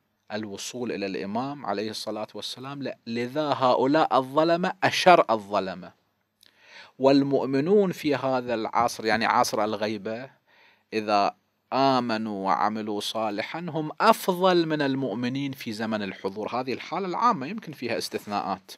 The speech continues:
لكن الحالة العامة المؤمن في زمن الغيبة الذي يحافظ على دينه أفضل من المؤمن الذي كان في زمن الإمام الصادق، لأن ذاك يشوف الإمام،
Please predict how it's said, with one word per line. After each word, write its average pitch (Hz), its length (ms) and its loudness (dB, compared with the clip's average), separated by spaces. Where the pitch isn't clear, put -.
لكن 113 220 -6
الحالة 131 420 2
العامة 98 560 0
المؤمن 120 600 -2
في 113 180 -8
زمن 139 320 -2
الغيبة 135 560 -2
الذي 110 320 0
يحافظ 123 560 4
على 98 320 2
دينه 123 360 -6
أفضل 202 520 4
من 160 140 -2
المؤمن 147 440 -2
الذي 131 320 -2
كان 127 260 -2
في 113 140 -8
زمن 107 280 -6
الإمام 92 400 -8
الصادق، - 640 -14
لأن 113 200 -2
ذاك 160 320 4
يشوف 254 340 0
الإمام، 113 400 -4